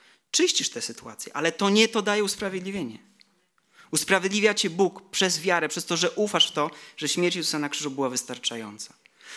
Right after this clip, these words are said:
Więc jedynie wiara. I tutaj bądźmy uważni, bo łatwo jest obrosnąć różnymi rzeczami, tak, podokładać, tak? E, podokładać i powiedzieć: "No ale to jeszcze popatrz, to, to potrzebujesz zrobić".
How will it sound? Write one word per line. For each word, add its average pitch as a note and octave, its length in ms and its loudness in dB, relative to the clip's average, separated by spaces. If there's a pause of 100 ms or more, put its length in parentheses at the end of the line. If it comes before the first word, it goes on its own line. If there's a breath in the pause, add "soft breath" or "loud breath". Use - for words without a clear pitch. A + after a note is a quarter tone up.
(160 loud breath)
Więc E3 180 2
jedynie F#3 340 2
wiara. B2+ 420 -2 (760 loud breath)
I - 80 -16
tutaj G#3+ 340 0
bądźmy E3 320 -4
uważni, A#2 640 -4 (340)
bo C#3+ 140 0
łatwo F3 420 2
jest E3 200 -2
obrosnąć D3+ 840 -2
różnymi A#2 400 -12
rzeczami, A2+ 460 -8
tak, B2 160 -10
podokładać, D#3+ 1080 -2
tak? C3 360 -14 (1600 soft breath)
E, C3 440 -10
podokładać D#3 1080 -2 (200)
i - 60 -18
powiedzieć: C#3 480 -6
"No D#3 100 -8
ale E3+ 200 -4
to F#3+ 140 -8
jeszcze F3+ 300 -4
popatrz, C#3+ 360 -6
to, D#3+ 140 -6
to F#3 180 -2
potrzebujesz A#2 540 -6
zrobić". A2+ 520 -12